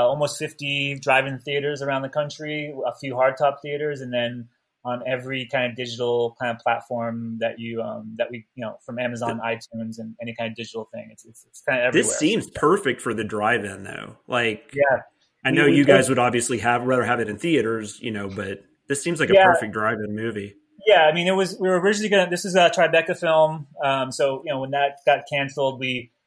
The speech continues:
Speaker 1: you know, we thought, you know, we, let's, let's, let's do this. Let's, let's get into digital. We thought that was a good idea, but then when
Speaker 2: Mm-hmm.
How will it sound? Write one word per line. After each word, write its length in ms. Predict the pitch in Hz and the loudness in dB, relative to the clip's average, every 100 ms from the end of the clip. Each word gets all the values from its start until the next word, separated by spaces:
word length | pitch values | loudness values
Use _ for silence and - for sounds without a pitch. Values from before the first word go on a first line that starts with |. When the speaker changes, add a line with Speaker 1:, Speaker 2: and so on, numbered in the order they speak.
| - | 0
Speaker 1:
you 100 | 170 | 4
know, 240 | 147 - - | 4 2 -12
we 100 | 196 | -10
thought, 280 | 180 170 185 | 4 6 6
you 80 | 170 | 4
know, 240 | 151 139 165 | 0 -2 -6
we, 300 | 156 151 _ 143 | -8 -8 _ -4
let's, 240 | 160 165 | -2 0
let's, 360 | 160 156 - - | -2 -2 -4 -4
let's 160 | 156 - | -6 -4
do 180 | 156 165 | -4 -4
this. 100 | 131 | -4
Let's, 140 | 135 | -6
let's 140 | 151 - | -10 -4
get 180 | 147 160 | -4 -4
into 180 | 160 | -6
digital. 640 | 143 151 143 156 151 147 131 | -8 -6 -4 2 4 2 0
We 60 | |
thought 200 | 135 139 151 | -2 0 4
that 80 | |
was 100 | 143 | 4
a 40 | 139 | 4
good 100 | 147 | 4
idea, 260 | 147 147 | 4 2
but 160 | 131 123 | -2 -2
then 280 | 139 147 151 | -2 -2 0
when 260 | 147 143 | 0 0
Speaker 2:
Mm-hmm. 200 | 123 113 | -8 -16